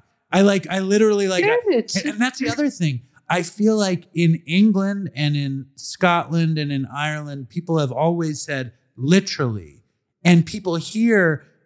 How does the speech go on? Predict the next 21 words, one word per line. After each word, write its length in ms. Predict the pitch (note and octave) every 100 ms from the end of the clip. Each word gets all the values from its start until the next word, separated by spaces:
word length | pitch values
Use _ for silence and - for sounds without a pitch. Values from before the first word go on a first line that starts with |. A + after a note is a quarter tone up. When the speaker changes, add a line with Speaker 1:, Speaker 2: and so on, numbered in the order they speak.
| -
Speaker 1:
have 180 | F3+ -
always 460 | F#3+ G3+ F#3+ F3+
said 220 | F#3 D#3
literally. 880 | C3+ D#3+ G#3+ G#3 D3 A#2 G#2 F#2+ G#2+ _ _
And 180 | E3 E3+
now 240 | F#3 F#3+ F#3+
they 240 | E3+ E3+
need 100 | D#3+ E3 G3+ A3+ C#4 -
to 80 | -
Speaker 2:
<gasps> 120 | -
Speaker 1:
sound 320 | G3 E3+ E3
smart 520 | - F#3 F#3 F3 D#3 -
and 140 | D3
say 420 | - E3 D3+ C#3 _ -
literally. 800 | C#3 E3 G#3 G3+ - C3+ A2+ F#2+
Have 160 | C3+ E3
you 200 | F3+ D#3+
noticed 440 | D3+ E3+ F#3 -
this, 180 | F#3 F3
Lowe's? 380 | F#3 F#3 F3+ -
Speaker 2:
Literally. 840 | A3 A3 G#3+ - A3 F#3 E3 F3